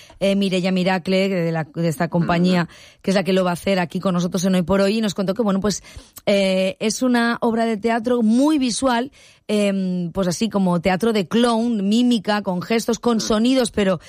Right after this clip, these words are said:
Speaker 1: con muy poquitas palabras, y que eso es una, crea un lenguaje universal que entienden, entienden todos los niños de muchas partes y en distintos idiomas donde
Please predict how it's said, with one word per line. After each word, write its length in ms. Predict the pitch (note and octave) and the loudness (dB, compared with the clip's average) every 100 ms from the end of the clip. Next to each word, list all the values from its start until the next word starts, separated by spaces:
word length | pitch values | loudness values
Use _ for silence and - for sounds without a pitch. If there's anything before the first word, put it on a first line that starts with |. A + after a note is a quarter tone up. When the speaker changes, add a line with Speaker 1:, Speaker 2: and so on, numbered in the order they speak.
| - - | -20 -4
Speaker 1:
con 160 | A3 | 0
muy 140 | A3+ C4+ | 2 2
poquitas 360 | C#4 C4 B3 B3 | 0 -2 -4 -2
palabras, 400 | B3 A#3 A#3+ B3 | 0 0 -2 -2
y 60 | |
que 60 | A3+ | -2
eso 100 | A3 | -4
es 100 | G#3 | 0
una, 160 | A#3 G3+ | 0 0
crea 200 | G3+ F#3+ | 0 0
un 80 | G#3 | 0
lenguaje 440 | G3 F3+ F#3 G3+ | 0 0 0 0
universal 460 | G3 F3+ F3 F3+ F3 | 2 0 0 -2 0
que 80 | |
entienden, 380 | G3 F3+ F3+ F3+ - - - - | 0 2 2 0 -4 -18 -14 -2
entienden 540 | G3 F#3 G3+ A3 G3+ | 0 2 2 2 2
todos 260 | A#3 A#3 A#3+ | 2 0 0
los 140 | A#3 | 0
niños 220 | A#3 A#3+ | 0 0
de 80 | A3+ | 0
muchas 340 | G#3 G#3+ A3+ | 0 0 -2
partes 320 | - G#3 G#3+ A3 | -2 -2 -2 -2
y 40 | |
en 60 | G3 | -2
distintos 360 | F3 F3 G3 | -2 -2 0
idiomas 340 | G3+ F3+ F#3 G3 | 0 2 0 0
donde 360 | F#3+ F3 E3 | 0 0 -2